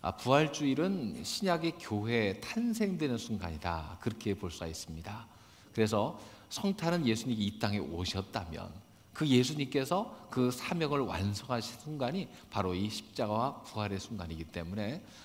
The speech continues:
우리 교회적으로는 성탄보다도 훨씬 의미 있게 지켜야 될 날이 부활절이다, 그렇게 얘기할 수 있습니다. 그래서 어릴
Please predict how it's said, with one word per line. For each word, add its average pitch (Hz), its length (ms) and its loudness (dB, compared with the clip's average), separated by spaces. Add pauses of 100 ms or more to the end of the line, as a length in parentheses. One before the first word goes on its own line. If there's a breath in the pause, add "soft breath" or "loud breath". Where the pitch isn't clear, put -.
(160 loud breath)
우리 147 180 2
교회적으로는 123 600 2
성탄보다도 135 720 -2
훨씬 190 440 0 (360 loud breath)
의미 165 420 6
있게 151 260 2
지켜야 113 400 -2
될 87 160 0
날이 85 320 -2 (260 loud breath)
부활절이다, 85 920 -4
그렇게 110 280 -4
얘기할 90 260 -4
수 - 140 -8
있습니다. - 540 -10 (1400 loud breath)
그래서 123 220 2
어릴 113 280 2